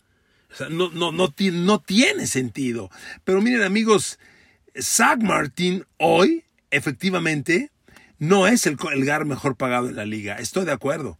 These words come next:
Aquí tengo los datos. Mire, el guard mejor pagado en la liga es Chris Lindstrom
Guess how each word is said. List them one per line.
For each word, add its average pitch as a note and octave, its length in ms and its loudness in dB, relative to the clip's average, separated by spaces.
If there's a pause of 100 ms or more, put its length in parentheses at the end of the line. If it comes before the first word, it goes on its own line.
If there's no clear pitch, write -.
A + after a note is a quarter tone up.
(280)
Aquí G#3+ 220 -2
tengo C#4 180 -2
los C3 140 -2
datos. D3 260 -6
Mire, C3 300 -4 (320)
el F3+ 160 0
guard C4+ 180 4
mejor B3+ 320 2
pagado G3+ 320 0
en E3 120 -2
la C3+ 100 -4
liga C3 400 -4 (200)
es - 220 0
Chris G3 320 0
Lindstrom F3+ 680 0